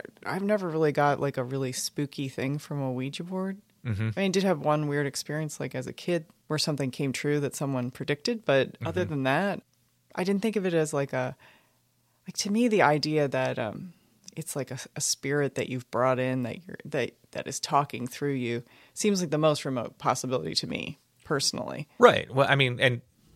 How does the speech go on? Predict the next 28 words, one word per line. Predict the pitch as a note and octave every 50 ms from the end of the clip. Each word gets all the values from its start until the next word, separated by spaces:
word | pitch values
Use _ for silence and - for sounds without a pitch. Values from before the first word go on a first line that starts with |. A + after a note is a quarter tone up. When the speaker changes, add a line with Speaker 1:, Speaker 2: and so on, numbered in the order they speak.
| _ _ _ _ _ _
Speaker 2:
you | - B2 B2 D#3+ D#3+
might | C3+ A#2+ A2 G2
be | - G2+
right. | G2+ A2+ A#2 A#2+ -
I | G#2+
mean, | A2+ A#2 A2+ A2
like, | G#2+ G#2+ G2+ - _ - - - - _
my | - C#3+ D3
feeling | C#3+ - D3 B2+ A#2+ A#2 G#2
is, | G2+ G2 F#2 - -
like, | F2 F2 E2+ - - _ _ - -
I | G2 G2+
almost | G#2 A2+ A#2+ G#2+ - -
don't | F#2 F#2 F#2+
care | - - G2 G2+ A2 A2 G#2 - _ _ _ _ _
what | - F#2+ G2+ G#2 G#2
it | A#2 A#2
is | B2+ C3+ C3 C3 -
because | A2+ G#2+ F#3+
Speaker 1:
Yeah. | F#3 D#3+ D3 C#3+
Speaker 2:
it's, | C#3+ - - - -
it's | - B2+ A2 -
interesting | C#3+ C3+ B2 - C3 - - A#2+ G#2
to | -
me | G#2+ G2+
no | F#2+ F#2
matter | F2+ F2+ F2 D2 F#2+
what. | - - - - -